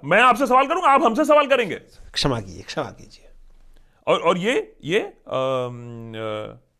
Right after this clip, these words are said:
Speaker 1: ये, ये जो, अ, हम जब पास्ट में देखते हैं,
Speaker 2: जी, जी।
Speaker 1: हाँ, आपको कष्ट क्यों होता है कि हम
Speaker 2: मतलब
Speaker 1: पास्ट
Speaker 2: भविष्य, भविष्य या ब-, भूतकाल?
Speaker 1: हाँ, वही, वही, वही, वो पूछ रहा हूँ कि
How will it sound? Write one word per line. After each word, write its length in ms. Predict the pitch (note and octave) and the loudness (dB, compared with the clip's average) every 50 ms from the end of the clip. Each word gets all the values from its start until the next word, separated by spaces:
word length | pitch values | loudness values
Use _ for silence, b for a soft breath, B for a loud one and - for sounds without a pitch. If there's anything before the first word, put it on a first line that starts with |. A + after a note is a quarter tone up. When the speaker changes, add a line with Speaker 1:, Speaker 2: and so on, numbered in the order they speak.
| _ - | _ -16
Speaker 1:
ये, 160 | B2 C3+ C#3+ | -10 -8 -8
ये 220 | C#3+ - C3+ D#3 E3 | -6 -6 -8 -8 -8
जो, 340 | D#3+ A3 A3 G3+ - - - - | -8 -8 -8 -10 -10 -14 -14 -10
अ, 460 | B2 B2+ A2 - - - E2+ - - - | -8 -8 -8 -8 -10 -14 -16 -14 -14 -14
हम 220 | - - D3 E3 D#3+ | -10 -8 -8 -8 -6
जब 220 | D#3 F#3 F#3 F#3 | -8 -10 -8 -4
पास्ट 360 | - A#2+ C3+ - - - - | -2 0 0 0 -2 -6 -10
में 120 | F#3 D#3+ C#3+ | -10 -10 -8
देखते 300 | B2 A2 - - D3 C3 | -10 -12 -10 -10 -10 -10
हैं, 260 | G#2 - - - G#2 | -10 -12 -20 -20 -20
Speaker 2:
जी, 80 | G2+ | -20
जी। 80 | G2 F#2 _ _ - | -20 -20 _ _ -16
Speaker 1:
हाँ, 260 | D#3 E3 E4 - - _ _ _ _ _ _ _ _ - A#2 | -14 -14 -14 -16 -18 _ _ _ _ _ _ _ _ -4 -2
आपको 420 | C3+ E3+ F3+ - - - C4 B3+ | -2 -2 -2 -4 -8 -8 -8 -8
कष्ट 360 | B3+ - - A#3+ B3 - - | -8 -6 -8 -6 -6 -8 -12
क्यों 160 | - B3+ B3 | -10 -8 -6
होता 180 | A#3 G#3+ F3+ A3+ | -6 -4 -4 -4
है 60 | A3 | -4
कि 80 | A3 A3+ | -4 -4
हम 80 | G#3+ | -6
Speaker 2:
मतलब 80 | F#3 D#3 | -4 -2
Speaker 1:
पास्ट 160 | D3+ C#3+ F3 | 0 0 2
Speaker 2:
भविष्य, 280 | F3+ G3+ G3 - - - | 2 0 -2 -2 -8 -8
भविष्य 440 | - B2 D#3+ D#3 D3 - - - F#3+ | -10 -10 -10 -10 -10 -14 -12 -10 -10
या 320 | G#3 G#3+ G#3 G3 G3 F#3+ | -10 -8 -8 -6 -6 -8
ब-, 200 | D#3 D3 D3+ - C3+ | -8 -10 -20 -16 -12
भूतकाल? 420 | C3 C#3+ F3 F3 - - E3+ E3 E3 | -8 -8 -8 -8 -8 -10 -8 -4 2
Speaker 1:
हाँ, 320 | E3+ F#3+ A3 G#3+ G3 F3 | 4 6 6 8 6 6
वही, 220 | D3 E3+ G3+ A3+ | 6 6 4 4
वही, 160 | G3+ G#3 A#3 A3+ | 4 2 2 2
वही, 160 | G3+ A#3+ B3 | 2 0 0
वो 140 | A#3+ B3+ A#3+ | 0 -2 -6
पूछ 240 | F#3 G3+ F#3+ - | -6 -6 -8 -6
रहा 120 | E3 C#3+ A#2+ | -6 -6 -6
हूँ 80 | A2+ | -8
कि 160 | A#2 - A3+ | -10 -12 -14